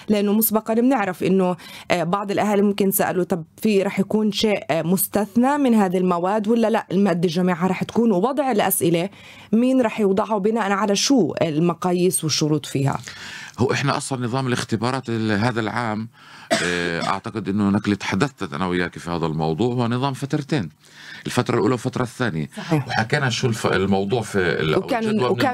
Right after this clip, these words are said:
Speaker 2: الموضوع.
Speaker 1: الأهالي يسألوا.
Speaker 2: وكانوا يسألوا
Speaker 1: مهم.
Speaker 2: إنه طب ليش تدخلوا الفترة الأولى؟
Speaker 1: صح.
Speaker 2: طب ما دام الفترة الثانية؟
Speaker 1: مم.
Speaker 2: لا، إحنا كنا حتى نعمق إدراك الطالب وإتقانه للمهارات في الفترتين، لأنهم مبنيات على بعض، وبالتالي يفترض يكون هناك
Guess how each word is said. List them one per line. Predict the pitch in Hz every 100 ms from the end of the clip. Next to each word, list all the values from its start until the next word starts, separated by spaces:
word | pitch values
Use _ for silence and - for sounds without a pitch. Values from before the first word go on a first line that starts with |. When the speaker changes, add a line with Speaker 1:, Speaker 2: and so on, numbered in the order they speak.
| 240
Speaker 2:
الموضوع. | 208
Speaker 1:
الأهالي | 233 220 226 214
يسألوا. | 240 - 175 170
Speaker 2:
وكانوا | 151 139 120
يسألوا | 120 214 196
Speaker 1:
مهم. |
Speaker 2:
إنه | 107 113
طب | 120 120
ليش | 117
تدخلوا | 107 120 - 120
الفترة | 107 120 107
الأولى؟ | 104 107 107
Speaker 1:
صح. | -
Speaker 2:
طب | 202
ما |
دام | - 110
الفترة | 104 104 101
الثانية؟ | 101 107 113 117
Speaker 1:
مم. | 196 185 160
Speaker 2:
لا، | 123 -
إحنا | 117 117
كنا | 117 120 107
حتى | 101 113 113
نعمق | 101 95 117 110 98 - - - - - 95
إدراك | 87 107 110
الطالب | 98 - 107 101
وإتقانه | 90 - - 107 101 98
للمهارات | 92 90 95 101 101
في |
الفترتين، | 92 - 92 98 107
لأنهم | 95 90 92
مبنيات | 87 78 95 98 80
على | 80 85
بعض، | 92 107
وبالتالي | 92 95 101 92
يفترض | 90 95 85
يكون | 90 87
هناك | 85 90 95